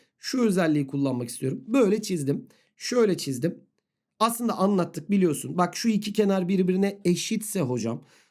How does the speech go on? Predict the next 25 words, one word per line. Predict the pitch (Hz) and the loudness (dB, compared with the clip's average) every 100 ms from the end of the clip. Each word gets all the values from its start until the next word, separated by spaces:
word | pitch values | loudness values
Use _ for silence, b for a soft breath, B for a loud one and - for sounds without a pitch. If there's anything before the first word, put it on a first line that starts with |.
| b | b
Buradan | 120 113 208 269 247 | -8 2 2 4 4
indirdiğim | 226 208 185 165 156 143 | 4 2 2 2 2 2
yüksekliğin | 135 165 - 220 214 214 185 170 | 2 0 -4 -8 -4 2 2 2
uzunluğuyla | 170 156 170 190 196 196 151 113 - b b | 0 0 2 2 4 2 0 -2 -10 b b
buradan | 135 120 214 285 262 240 | -8 0 2 4 4 4
indirdiğim | 208 180 165 151 139 | 2 2 2 2 2
yüksekliklerin | 156 226 - 220 - 151 165 147 151 | 2 0 -2 -6 -6 -4 0 0 0
uzunlukları | 240 208 214 175 160 147 | 2 2 2 0 0 0
birbirine | 139 214 202 170 151 | 2 2 2 2 2
ne | 156 | 4
olmak | 220 302 277 240 208 | 4 4 4 2 0
zorunda | - 185 180 165 156 | 0 0 2 0 0
dedik? | 170 240 - _ _ _ - | 0 -2 -6 _ _ _ -4
Eşit | 277 262 165 139 | 0 2 0 -4
olmak | 85 - - | -6 -8 -14
zorunda | - - - | -14 -14 -14
dedik. | - _ _ _ _ _ - | -20 _ _ _ _ _ -12
Soruya | - 302 196 220 | -2 0 2 0
bak. | 113 - _ _ B B B | -2 -8 _ _ B B B
Şekilde | - - 285 311 302 285 - - | -8 -4 -2 0 4 2 0 -8
D | - 190 180 156 | 0 2 4 2
E | 143 | 2
diktir | 120 117 120 113 | 0 -6 -4 -4
A | 107 | -4
B'ye. | 95 - | -8 -10